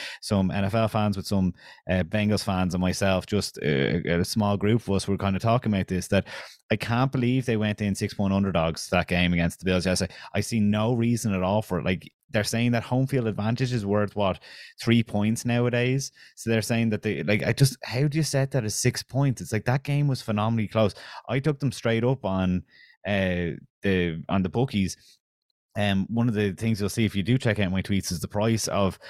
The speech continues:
a forty-niners Bengals Super Bowl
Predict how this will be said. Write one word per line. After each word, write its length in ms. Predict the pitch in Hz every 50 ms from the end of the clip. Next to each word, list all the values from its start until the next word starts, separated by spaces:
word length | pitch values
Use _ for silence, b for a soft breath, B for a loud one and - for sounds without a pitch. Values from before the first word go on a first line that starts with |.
| B B B B
a 60 | 104
forty-niners 1080 | - - 113 113 110 107 101 101 104 110 113 113 110 101 95 92 92 87 - - - b b b b b b b _ _ _ _ _ -
Bengals 380 | 107 107 107 110 104 98 92 -
Super 360 | - - 113 123 131 127 110
Bowl 500 | 92 98 92 87 85 87 85 80 -